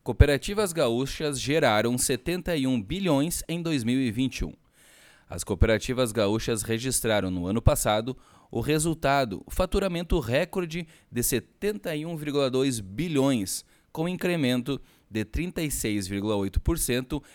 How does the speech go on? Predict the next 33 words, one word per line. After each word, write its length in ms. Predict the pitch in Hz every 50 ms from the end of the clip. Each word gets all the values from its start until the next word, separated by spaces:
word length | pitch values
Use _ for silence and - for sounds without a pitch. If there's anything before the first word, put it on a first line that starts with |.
| - _
em 180 | - 131 156 165
relação 580 | 156 151 135 131 123 - - - 127 135 135
ao 120 | 127 127 131
período 560 | - - 127 117 110 117 123 117 113 113 113
anterior. 540 | 117 120 113 - 120 104 95 95 85 76 - _ _ _ _ _ _ _ _ _
Os 220 | - 104 107 101 101
números 460 | 120 127 127 123 113 101 101 95 -
que 120 | - 107
confirmam 680 | 98 - 110 113 107 - - 139 151 147 143 127 113 104
a 80 | 98 95
posição 540 | - 113 117 120 151 147 - - 120 107 104
de 100 | 110 113
destaque 540 | 135 147 139 - - 117 107 107 - - 104
do 120 | 110 113
setor 460 | - - 131 104 - 110 110 117 113 - - - - _ _
no 180 | 92 98 98 95
Rio 160 | 101 135 143
Grande 240 | 147 156 160 156 156
do 160 | 143 143 127
Sul 340 | 110 - - 135 143 156 - - - - _
foram 380 | - - - 139 147 160 160 156
anunciados 880 | 156 160 170 156 - - 160 139 135 147 160 160 165 156 120 101 107
ontem, 420 | 127 139 147 143 123 - 101 90 92
terça-feira, 680 | - 123 131 - 185 175 - - 131 127 127 139 135 - - - - _ -
durante 320 | 110 117 135 139 135 160
coletiva 480 | - - 143 135 131 - - 123 127 127
de 80 | 143 156
imprensa 560 | 160 - - 120 127 131 131 - 156 135 - - - - _ _
concedida 680 | - 135 143 139 - 156 143 123 113 113 131 127 127 123
pelo 240 | - - 127 123 117
presidente 560 | - 139 127 120 120 139 110 110 113 - 113
da 140 | 95 101 113
Osergues, 680 | 151 175 - - - 131 123 131 131 139 131 - -